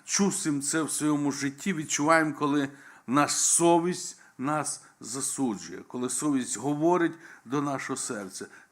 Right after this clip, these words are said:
«Ти неправильно зробив». Знаєте, і в одному з місць написано:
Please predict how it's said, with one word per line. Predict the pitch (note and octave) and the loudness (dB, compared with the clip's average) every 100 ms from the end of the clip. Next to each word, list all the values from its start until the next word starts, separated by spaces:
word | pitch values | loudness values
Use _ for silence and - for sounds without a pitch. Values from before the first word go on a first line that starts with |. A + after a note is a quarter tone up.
| _ | _
«Ти | C3+ | -6
неправильно | D3 D3 D3 B2+ G#2+ G2 G2 F#2+ | -4 -6 -6 -6 -6 -6 -12 -14
зробив». | F2+ F#2+ E2+ G#2+ - - _ _ _ _ _ _ _ _ _ | -16 -18 -18 -20 -20 -20 _ _ _ _ _ _ _ _ _
Знаєте, | C3 C#3+ C#3 C3+ - - - | -6 -4 -4 -8 -12 -20 -6
і | A#2+ B2+ B2+ | 0 2 2
в | G#2+ | 0
одному | C#3 C#3 E3 D#3+ | -4 0 0 2
з | C#3 - | 0 -2
місць | D#3+ D#3 - | -4 -2 -2
написано: | C#3+ D#3 C#3+ D3 C#3 | 0 0 -2 0 0